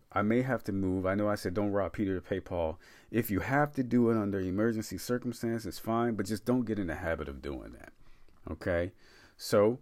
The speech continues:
you always wanna be able to go back and review it, you know,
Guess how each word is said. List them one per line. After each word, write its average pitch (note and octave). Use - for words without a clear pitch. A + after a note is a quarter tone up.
you G#2
always A2
wanna G2+
be G2+
able G2
to F#2+
go F2+
back F2
and E2
review E2+
it, -
you F2
know, D#2+